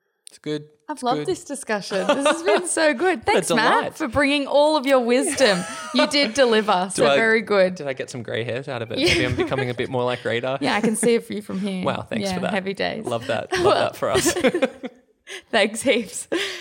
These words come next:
Speaker 2: Jodes, anything that kind of you,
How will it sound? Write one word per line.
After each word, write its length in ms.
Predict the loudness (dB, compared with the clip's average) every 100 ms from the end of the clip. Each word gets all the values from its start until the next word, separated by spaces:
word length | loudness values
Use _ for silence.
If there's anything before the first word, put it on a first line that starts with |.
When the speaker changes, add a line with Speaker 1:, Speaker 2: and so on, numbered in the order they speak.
| -14 -18 -20 _ _
Speaker 2:
Jodes, 360 | 2 4 4 0 -6 -2
anything 420 | 0 0 -2 -2
that 140 | -6
kind 200 | -6 -6
of 220 | -6 -8 -20 _ _ -20
you, 400 | -10 -6 -6